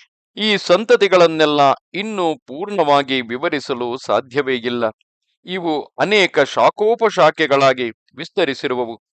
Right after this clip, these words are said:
ಇವುಗಳೊಳಗಿನ ಅಂತಃಶಾಖೆಗಳಿಗೆ ಕೊನೆ ಮೊದಲಿಲ್ಲ. ತಾರ್ಕ್ಷ್ಯ, ಅರಿಷ್ಟನೇಮಿ, ಗರುಡ, ಅರುಣ, ಆರುಣಿ, ವಾರುಣಿ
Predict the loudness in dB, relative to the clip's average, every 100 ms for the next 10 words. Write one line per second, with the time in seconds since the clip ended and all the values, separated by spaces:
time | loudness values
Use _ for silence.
0 | _ _ _ _ _ 0 2 4 4 6
1 | 4 2 2 4 4 2 0 0 2 0
2 | 0 -6 0 0 0 -2 0 0 0 -2
3 | -2 -6 -4 -2 0 0 0 -2 -6 _
4 | _ _ _ _ _ _ _ _ _ _
5 | 4 4 4 0 4 4 2 _ -4 -4
6 | -2 0 2 2 0 -4 -8 _ 0 2
7 | 4 4 4 2 _ -6 -2 0 2 2
8 | 0 _ _ 0 2 2 -2 -4 _ -20
9 | -20 -20 _ 2 4 6 4 0